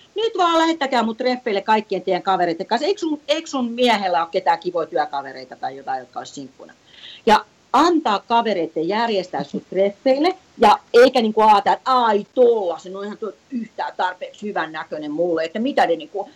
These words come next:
noinko ne näkee mut, että ton näköinen tyyppi sopisi mulle. Ei mitään sellaista,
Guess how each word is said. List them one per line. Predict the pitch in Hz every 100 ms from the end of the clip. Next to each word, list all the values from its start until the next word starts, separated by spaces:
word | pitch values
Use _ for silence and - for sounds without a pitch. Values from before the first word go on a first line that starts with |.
| _ -
noinko | 320 302 226 170
ne | 165
näkee | 185 - 156 143
mut, | 156 160
että | 165 165
ton | 220 190 151
näköinen | - - 131 147
tyyppi | 170 165 196
sopisi | - - 160 151
mulle. | 147 131 - - - - _ - -
Ei | 285
mitään | 302 427 427 262
sellaista, | 254 262 226 196 _ 180